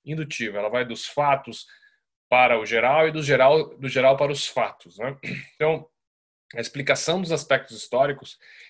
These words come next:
e o ponto C, dos fatores econômicos, essa é a grande diferença fundamental, que a gente, uma das diferenças fundamentais entre o neorrealismo, é, e o marxismo, e também institucionalismo e neomarxismo, é, é, é visível no, no, no marxismo, né? Quer dizer,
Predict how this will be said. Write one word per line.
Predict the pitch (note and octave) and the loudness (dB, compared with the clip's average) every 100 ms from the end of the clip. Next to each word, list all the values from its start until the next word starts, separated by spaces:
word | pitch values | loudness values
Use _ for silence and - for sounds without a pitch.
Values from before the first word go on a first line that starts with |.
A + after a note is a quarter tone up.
| _ | _
e | C#3 C#3+ A#2+ | 0 2 0
o | A#2 | -4
ponto | - C3+ C3+ | -4 -4 -4
C, | - A#2 G#2+ | -4 -4 -4
dos | G#2+ | -6
fatores | - A#2+ D3 D3 | -6 -2 0 0
econômicos, | C3+ A#2+ A2+ C#3 C#3+ A#2+ G#2 | 0 -4 -4 -2 -4 -4 -2
essa | A#2 - | -4 -2
é | |
a | G#2+ | -6
grande | A2 A2 G#2 F#2+ | -6 -10 -12 -16
diferença | - G#2+ G#2+ | -12 -12 -12
fundamental, | G#2 G#2+ G2+ F#2 A#2+ C3 | -14 -14 -16 -10 -2 -2
que | A2+ | -4
a | |
gente, | G2 F2+ | -12 -16
uma | G#2+ | -14
das | G#2+ G2 | -14 -12
diferenças | - G#2+ - | -12 -12 -12
fundamentais | A2 G2 F#2 A2+ A2+ | -16 -16 -8 -4 -4
entre | G#2 F#2+ | -8 -16
o | |
neorrealismo, | G2+ G2+ G#2 F#2+ F#2 F#2 F2+ _ - - _ - | -14 -10 -12 -12 -16 -20 -20 _ -20 -20 _ -12
é, | G#2 G#2 | -8 -8
e | G#2+ | -8
o | |
marxismo, | G#2+ F#2+ - C#3+ D3+ G#2+ | -10 -10 -8 -8 -8 -8
e | |
também | G2 G2+ A2+ A#2 G2 | -10 -6 -4 -4 -6
institucionalismo | - - A2+ A2+ F#2 G#2 A#2 | -14 -14 -12 -12 -14 -12 -10
e | |
neomarxismo, | G#2 G2 F#2+ C3 D3+ E3 _ - - _ | -10 -14 -14 -12 -12 -14 _ -20 -20 _
é, | - A#2 A#2+ A#2+ - B2 B2 | -2 2 4 2 0 -4 -2
é, | C3+ | -2
é | |
visível | D3+ C3+ D3+ C3+ | -2 -4 -4 -4
no, | A#2+ A2+ | -4 -6
no, | G#2+ G#2+ F#2+ | -8 -12 -12
no | G#2+ | -10
marxismo, | G#2+ - - F#2+ F2+ | -10 -10 -18 -18 -14
né? | G2 | -14
Quer | G2+ | -12
dizer, | G2+ G2 | -12 -12